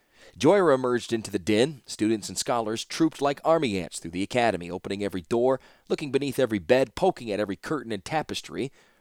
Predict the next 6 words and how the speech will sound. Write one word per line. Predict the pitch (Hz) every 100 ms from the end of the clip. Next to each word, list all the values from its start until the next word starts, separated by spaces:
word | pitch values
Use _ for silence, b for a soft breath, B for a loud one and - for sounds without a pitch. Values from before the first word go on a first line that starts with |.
| b
Her | 175
brow | 175 190 185 107
was | 104
creased | - 190 135 - 101
in | 101
consternation. | - 78 - 101 117 107 - -